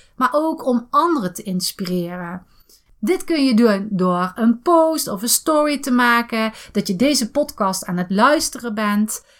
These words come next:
eh, met een foto of een screenshot. En vergeet vooral niet om ons hierin te taggen. En op Instagram kun je ons taggen op at bodymindbusiness.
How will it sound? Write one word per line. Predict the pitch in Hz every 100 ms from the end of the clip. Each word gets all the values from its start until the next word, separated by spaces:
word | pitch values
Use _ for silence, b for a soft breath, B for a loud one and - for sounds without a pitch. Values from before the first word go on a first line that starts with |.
| b
eh, | - 214 190
met | 170
een | 208
foto | - 330 302 285 254 233 233
of | 170 180
een | 208
screenshot. | - - 269 269 254 226 202 208 - b b b
En | 233
vergeet | 220 226 285 294 -
vooral | 233 214 214 214
niet | 190 196 208 -
om | 185 196
ons | 208 185 202 -
hierin | 196 180 170
te | 170 220 _
taggen. | 277 214 185 208 220 b b -
En | 196
op | 190
Instagram | 294 330 - 247 226 220 214 220 220 b
kun | - 285 269
je | 214
ons | 196 - -
taggen | 240 240 220
op | 214 196 190 -
at | 196 190 180
bodymindbusiness. | 165 170 175 175 196 202 285 330 269 233 240 -